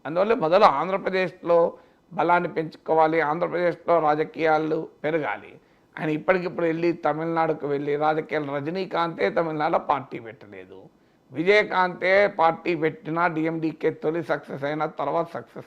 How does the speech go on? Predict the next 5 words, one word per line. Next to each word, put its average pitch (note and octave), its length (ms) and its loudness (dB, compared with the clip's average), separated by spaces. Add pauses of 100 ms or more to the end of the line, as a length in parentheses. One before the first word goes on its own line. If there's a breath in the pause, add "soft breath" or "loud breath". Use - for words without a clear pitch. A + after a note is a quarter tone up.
(100)
కాలేదు, F2+ 440 -18 (500 soft breath)
కమల్ G3 220 4
హాసన్ F#3+ 400 6
సక్సెస్ C#3+ 420 -6 (100)
కాలేదు. G2 440 -12